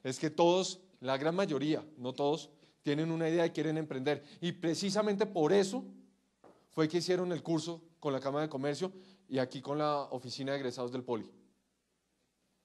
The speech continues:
La pregunta es clara. ¿Cuál de estos tres va a ser usted?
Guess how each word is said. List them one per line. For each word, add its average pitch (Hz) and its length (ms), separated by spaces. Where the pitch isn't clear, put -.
La 127 180
pregunta 127 380
es - 100
clara. 147 340
¿Cuál 170 320
de 185 120
estos 180 320
tres 190 260
va 147 40
a 131 40
ser 139 140
usted? 139 320